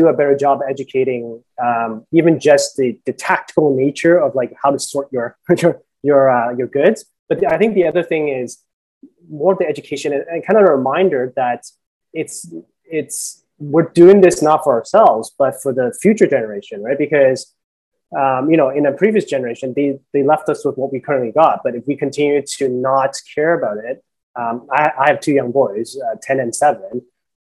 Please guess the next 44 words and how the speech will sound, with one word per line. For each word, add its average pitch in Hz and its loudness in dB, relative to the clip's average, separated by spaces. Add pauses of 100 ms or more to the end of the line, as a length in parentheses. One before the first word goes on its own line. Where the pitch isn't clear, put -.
(120)
If 156 -2
we 160 4
don't 175 4
do 139 2
our 131 4
parts - -6
right 135 -2
now 127 -2
for, 123 -2
for 123 -6
protecting 131 -6
the 120 -6
environment, 123 -6
then, 117 -6
like, 110 -6 (120)
what, 131 0
what, 151 -2
what 156 6
are 151 4
they 143 6
looking 131 2
at, 95 -14 (100)
right? 123 -10 (160)
Um, 113 -8 (260)
I 135 4
know, 139 6
obviously, 139 0
from 139 -2
the 120 -4
news 139 0
articles 135 0
and 123 -6
all 123 -2
that, 123 -2
like, 123 -8
the, 147 -8 (260)
the 160 4
weird 156 6
weather 147 4
patterns 147 0
all 147 4
over 143 0
the 131 -6
world, 143 0